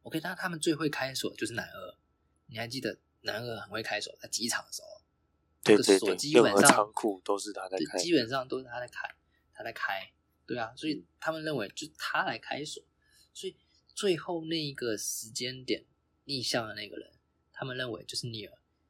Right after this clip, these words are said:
Speaker 1: 尼尔就是专门开门的那个。但是男主角才知道尼尔其实已经
Speaker 2: 是啊。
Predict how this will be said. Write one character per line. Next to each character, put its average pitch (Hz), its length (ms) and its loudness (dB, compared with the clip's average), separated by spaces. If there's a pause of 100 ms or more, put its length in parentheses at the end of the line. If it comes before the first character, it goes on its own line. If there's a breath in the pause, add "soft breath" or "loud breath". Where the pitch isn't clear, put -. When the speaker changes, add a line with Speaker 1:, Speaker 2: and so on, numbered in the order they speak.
(140)
Speaker 1:
尼 143 160 -2
尔 120 160 2
就 - 120 -4
是 - 80 -4
专 110 140 0
门 101 140 -4
开 110 200 0
门 101 80 -8
的 - 200 -20
那 - 100 -20
个。 - 100 -20
但 143 140 -4
是 143 240 0
男 113 240 -12
主 113 220 -8
角 - 220 -4 (260)
才 - 200 -4
知 110 200 -8
道 107 320 0 (180)
尼 127 140 -8
尔 101 120 -4
其 - 320 -4
实 - 140 -20
已 - 80 -20
经 - 260 -20 (480)
Speaker 2:
是 101 260 12
啊。 90 160 8